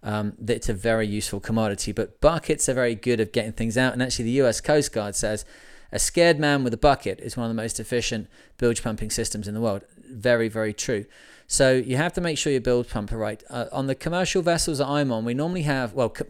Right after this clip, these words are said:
commercially registered yacht, we normally have, um, bilge pumping or water pumping, uh, arrangements attached to the main engine. And you have either some kind of idler gear that you engage,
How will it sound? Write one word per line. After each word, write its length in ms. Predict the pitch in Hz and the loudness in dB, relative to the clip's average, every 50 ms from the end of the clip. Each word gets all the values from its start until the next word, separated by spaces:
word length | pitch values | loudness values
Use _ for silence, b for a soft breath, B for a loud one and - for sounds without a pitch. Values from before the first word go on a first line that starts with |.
| - - | -8 -4
commercially 420 | - 143 147 156 143 - 151 135 | -2 2 2 2 2 2 0 0
registered 460 | 120 131 131 127 117 - - 120 107 | 2 4 4 4 2 -2 -4 -4 -2
yacht, 360 | 113 131 123 110 104 - - B B B B B B B B | 0 0 0 0 -2 -6 -8 B B B B B B B B
we 100 | 123 120 | 0 2
normally 340 | 127 151 170 185 190 185 160 | 2 2 2 2 2 0 0
have, 440 | 147 151 147 139 123 113 107 - - | 2 2 2 2 0 0 -2 -6 -6
um, 440 | - 123 120 117 113 113 110 107 107 - - - _ _ _ _ _ _ _ _ _ _ - B B B B B _ | -4 -2 0 0 0 0 -2 -4 -6 -10 -14 -20 _ _ _ _ _ _ _ _ _ _ -20 B B B B B _
bilge 300 | 135 139 151 - - - | 4 4 4 4 2 0
pumping 400 | 151 131 123 117 - 120 117 123 | 0 0 0 -2 -4 -6 -6 -4
or 220 | - 131 120 117 | -2 -2 -2 0
water 300 | 113 131 151 170 - - | 0 0 0 0 0 -2
pumping, 640 | 123 - - 113 110 107 - 120 107 110 113 113 - - | -4 -4 -4 -4 -4 -2 -2 -2 -2 -2 -4 -6 -8 -6
uh, 220 | - 117 110 104 104 | -4 -2 -2 -2 0
arrangements 640 | 123 123 123 131 131 127 - 113 107 107 - - | 0 0 0 0 0 -2 -4 -6 -6 -6 -6 -8
attached 380 | - - - 139 131 117 - - | -8 -4 -2 -2 -2 -2 -2 -4
to 60 | 117 | -2
the 60 | 113 | -2
main 220 | 113 113 113 110 113 | 0 0 0 0 0
engine. 420 | 120 120 120 117 - 101 104 123 B B B B B B B | 0 0 0 -2 -4 -6 -8 -10 B B B B B B B
And 140 | 110 110 | -2 -2
you 60 | 113 113 | 0 0
have 180 | 131 131 120 | 0 2 4
either 200 | 123 131 135 131 | 4 4 4 4
some 200 | 127 - 135 131 | 2 0 0 0
kind 160 | - 131 117 | 0 0 -2
of 80 | 117 - | 0 0
idler 340 | 127 139 151 151 135 127 117 | 2 2 2 4 2 2 0
gear 220 | 98 - 117 113 | 0 0 0 0
that 100 | 113 110 | 0 0
you 100 | 117 117 | -2 -4
engage, 560 | 107 107 107 - 113 110 107 110 113 - - | -4 -4 -2 -2 -2 -2 -2 -4 -4 -6 -10